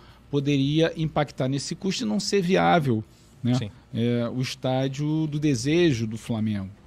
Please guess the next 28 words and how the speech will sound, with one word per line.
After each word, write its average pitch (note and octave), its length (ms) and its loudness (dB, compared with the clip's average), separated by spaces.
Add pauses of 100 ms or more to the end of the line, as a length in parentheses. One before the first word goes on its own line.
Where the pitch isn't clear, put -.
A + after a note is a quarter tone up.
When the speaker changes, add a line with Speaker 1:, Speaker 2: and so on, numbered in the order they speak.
(240)
Speaker 1:
né? A2+ 180 -2 (680)
É, A2+ 480 -4
isso - 160 -8
podia, E3+ 300 0
por E3+ 120 0
exemplo, D#3+ 240 -2
limitar F3+ 360 0
a F#3 40 2
capacidade C#3+ 680 0
de C#3+ 80 -2
um D3+ 60 0
estádio, D#3+ 640 -2 (440)
dado E3+ 480 2
que - 120 -6
o E3 60 0
Flamengo E3+ 640 2
pensa D#3+ 400 2
num E3+ 80 2
estádio D#3 420 2
maior E3 400 6
do E3+ 120 2
que - 100 -4
o - 20 2
Maracanã, E3+ 540 2
porque G3+ 480 -2 (300)
já C#3+ 180 2
não G3+ 160 2
cabe G3 580 0